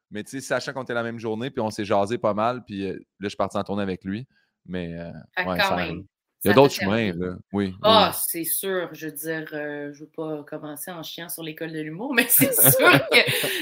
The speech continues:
Speaker 2: c'est sûr que moi, euh, euh, j'aurais aimé, euh, avoir, j'aurais aimé comme pouvoir essayer une semaine pour faire comme, « Ah, ok », puis parce que les cours du soir, je trouve que ça donnait pas vraiment une idée de comment ça pouvait être. Puis je suis
Speaker 1: Ouais.
Speaker 2: pas quelqu'un de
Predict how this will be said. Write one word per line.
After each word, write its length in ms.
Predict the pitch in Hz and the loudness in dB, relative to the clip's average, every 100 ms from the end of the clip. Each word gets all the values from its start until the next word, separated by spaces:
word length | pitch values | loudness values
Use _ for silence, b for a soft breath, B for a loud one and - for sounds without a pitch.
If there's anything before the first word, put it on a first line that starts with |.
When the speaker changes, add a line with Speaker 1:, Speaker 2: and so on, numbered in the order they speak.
| - | -4
Speaker 2:
c'est 140 | 226 196 | -2 0
sûr 160 | 302 | 0
que 160 | 294 202 | 4 2
moi, 460 | 190 185 202 226 202 | 2 0 2 2 2
euh, 280 | 175 165 160 b b _ _ - | 2 0 -2 b b _ _ -8
euh, 340 | 160 156 151 151 | -4 -2 -2 -2
j'aurais 300 | 170 185 190 | 0 2 0
aimé, 380 | 196 247 254 202 | 0 -2 0 0
euh, 180 | 175 - | 0 0
avoir, 340 | 170 180 220 226 | 0 0 -2 0
j'aurais 280 | 233 269 | 0 0
aimé 160 | 403 392 453 | -2 -6 -4
comme 180 | 277 240 | -6 -6
pouvoir 580 | - 196 214 240 254 - | -12 -4 -2 -2 -4 -2
essayer 840 | 214 247 - 196 180 202 233 233 | -2 0 0 -2 -4 -6 -4 -4
une 120 | 196 | -2
semaine 640 | 202 - 208 196 208 240 240 B B _ | 2 2 2 0 0 -4 -8 B B _
pour 140 | 185 | -6
faire 180 | - 208 | -2 0
comme, « 200 | 208 180 180 | 0 -4 -2
Ah, 320 | 240 349 370 | -2 0 -2
ok », 200 | 349 - 302 330 - | -4 -4 -2 -4 -6
puis 340 | 220 208 196 b b b | -10 -8 -10 b b b
parce 120 | - 208 | -8 -4
que 80 | |
les 120 | 214 214 | -4 -4
cours 220 | 302 285 | -6 -4
du 60 | - | -2
soir, 220 | 233 240 | -2 -4
je 40 | |
trouve 120 | 254 | -6
que 40 | 247 | -8
ça 120 | 190 | -6
donnait 240 | 175 165 | -6 -10
pas 100 | 160 214 | -10 -10
vraiment 220 | 196 185 | -8 -8
une 180 | 175 170 | -8 -10
idée 260 | 160 185 | -8 -6
de 120 | 180 160 | -6 -6
comment 220 | 156 156 | -8 -6
ça 220 | 156 156 - | -8 -10 -10
pouvait 220 | 160 147 | -8 -6
être. 300 | 151 185 277 285 _ _ | -4 -6 -6 -12 _ _
Puis 80 | - | -2
je 40 | 110 | 0
suis 80 | |
Speaker 1:
Ouais. 60 | 113 | 2
Speaker 2:
pas 100 | 214 | -2
quelqu'un 260 | 196 185 | -6 -8
de 100 | 202 | -4